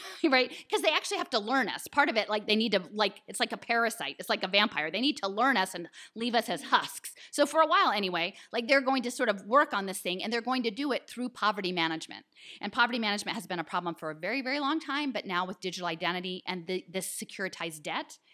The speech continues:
it's going to be much worse. So these are the asset classes. Um, I guess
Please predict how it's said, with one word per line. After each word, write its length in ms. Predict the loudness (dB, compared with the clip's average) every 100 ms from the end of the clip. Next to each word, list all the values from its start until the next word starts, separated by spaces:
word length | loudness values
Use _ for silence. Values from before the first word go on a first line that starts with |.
| _ -10
it's 160 | -10
going 200 | -8 -8
to 60 | -6
be 120 | -6
much 300 | -6 -8 -14
worse. 380 | -18 -18 -18 -20 _ _ _ _ _ _ _ _ _ -6
So 360 | -2 0 -2 -8 -20 -14
these 380 | 0 4 4 4 4
are 160 | 4
the 100 | 4
asset 320 | 2 0 -6
classes. 600 | -4 -4 -4 -8 -12 -14 -18 -20 -2
Um, 220 | 0 0 -6 -6
I 60 | -2
guess 260 | -2 -2